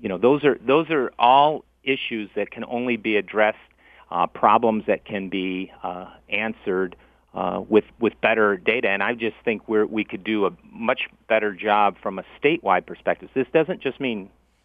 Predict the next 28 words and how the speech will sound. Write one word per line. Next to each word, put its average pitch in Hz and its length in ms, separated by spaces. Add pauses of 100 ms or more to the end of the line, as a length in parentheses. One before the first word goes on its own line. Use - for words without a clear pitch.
state 107 260
government. 101 640
State 113 200
government 98 340
obviously 95 560 (200)
can 98 140
play 101 160
a 92 80
role, 95 260
but, 90 200 (480)
uh, 90 260 (140)
a 87 100 (220)
state 117 320 (360)
effort 104 480 (440)
with 92 240 (240)
everyone 123 400
who, 117 220 (100)
every 110 340
stakeholder, 92 720 (320)
uh, 113 160
to - 100
provide 120 420
the 123 120
information 123 640
so 117 80
we 107 80
can 104 100
kinda 104 380